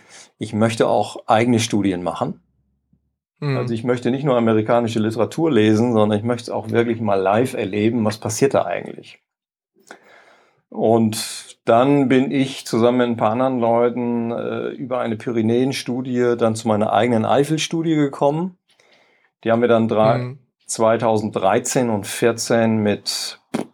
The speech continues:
Speaker 1: weiß nicht, fünfzig, achtzig Menschen durchgeführt.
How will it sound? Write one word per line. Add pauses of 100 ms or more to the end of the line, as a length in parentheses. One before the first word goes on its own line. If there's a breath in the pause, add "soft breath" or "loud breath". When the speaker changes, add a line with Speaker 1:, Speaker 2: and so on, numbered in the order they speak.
(100)
Speaker 1:
weiß
nicht,
fünfzig,
achtzig
Menschen
durchgeführt.